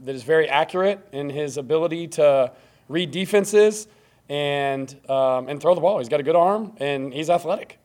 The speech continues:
Um, he, he possesses all the tools to be very successful at the quarterback position, and I'm excited to see him take advantage of that opportunity on Friday.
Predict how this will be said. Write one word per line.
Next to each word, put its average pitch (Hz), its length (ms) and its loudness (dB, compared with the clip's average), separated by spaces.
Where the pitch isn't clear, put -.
Um, 123 440 -4
he, 147 180 -10
he 156 160 -10
possesses 165 460 -2
all 160 140 4
the 160 80 -4
tools 180 280 -6
to 135 80 -12
be 147 80 -8
very 151 200 -4
successful 156 420 -8
at 143 60 -8
the 120 60 -20
quarterback 151 360 -4
position, 147 340 -10
and 123 100 -8
I'm 143 120 -8
excited 143 400 -4
to 123 40 -16
see 151 220 -8
him 151 160 -6
take 143 160 -6
advantage 139 280 -8
of 139 80 -10
that 135 100 -4
opportunity 139 480 -10
on 131 100 -10
Friday. 135 340 -10